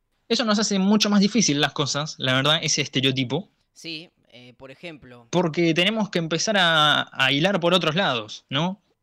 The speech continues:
Speaker 1: Por el humor y por, por otras herramientas
Speaker 2: O sea, en la hora de conseguir
Speaker 1: para llegar a las personas.
Speaker 2: Claro, sí, claro. Sí, sí, sí, sí. Ya, ya entiendo lo que vos me decís. Eh, ya entiendo lo que vos me decís.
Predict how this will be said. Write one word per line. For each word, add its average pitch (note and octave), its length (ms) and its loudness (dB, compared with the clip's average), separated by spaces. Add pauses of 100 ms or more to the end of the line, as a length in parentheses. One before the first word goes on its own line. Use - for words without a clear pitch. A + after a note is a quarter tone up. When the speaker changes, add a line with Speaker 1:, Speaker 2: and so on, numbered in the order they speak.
(200)
Speaker 1:
Por B2 280 0
el B2+ 120 2
humor D#3 520 4
y B2+ 140 -2
por, A#2 440 -4 (300)
por B2 160 -2
otras D3 260 0
herramientas C#3 720 -2
Speaker 2:
O D3+ 120 -16
sea, F3+ 200 -12
en D3+ 160 -14
la D3+ 120 -10
hora G#3 180 -8
de E3 140 -10
conseguir D3+ 220 -18
Speaker 1:
para B2 120 -2
llegar D3 240 0
a - 20 -2
las C#3+ 120 -4
personas. D#3 640 -4
Speaker 2:
Claro, D3 800 -12
sí, C3 800 -18
claro. B2+ 540 -18 (120)
Sí, A#2+ 80 -20
sí, D3 260 -14
sí, A2+ 100 -20
sí. A#2 220 -20
Ya, D#3 240 -16
ya F3+ 140 -16
entiendo E3+ 320 -18
lo D3 100 -16
que D3 80 -18
vos D3+ 100 -18
me D3 140 -18
decís. F3 460 -18 (500)
Eh, B2 600 -18 (100)
ya D#3+ 200 -14
entiendo E3 400 -18
lo C3+ 120 -18
que - 80 -20
vos C3 100 -20
me A#2+ 140 -20
decís. G2+ 300 -20